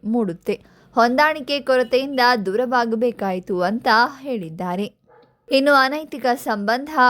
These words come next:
ಕೊಲೆ, ಹೀಗೆ ತೀರಾ ಅಸಹ್ಯ ರೀತಿಯಲ್ಲಿ ಹಲವು ಪ್ರಕರಣಗಳನ್ನ ನಾವು ನೋಡ್ತಾ ಇದ್ದೇವೆ. ಈ ಅಸಹ್ಯದ ಬಾಳು ಬಾಳೋದಕ್ಕಿಂತ ಗೌರವಿತವಾಗಿ ಆ ವ್ಯಕ್ತಿಯನ್ನ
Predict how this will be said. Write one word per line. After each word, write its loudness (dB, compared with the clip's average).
ಕೊಲೆ, 0
ಹೀಗೆ 0
ತೀರಾ 2
ಅಸಹ್ಯ -6
ರೀತಿಯಲ್ಲಿ -4
ಹಲವು 2
ಪ್ರಕರಣಗಳನ್ನ 0
ನಾವು 0
ನೋಡ್ತಾ -6
ಇದ್ದೇವೆ. -6
ಈ 4
ಅಸಹ್ಯದ 0
ಬಾಳು 4
ಬಾಳೋದಕ್ಕಿಂತ -2
ಗೌರವಿತವಾಗಿ 0
ಆ 4
ವ್ಯಕ್ತಿಯನ್ನ -4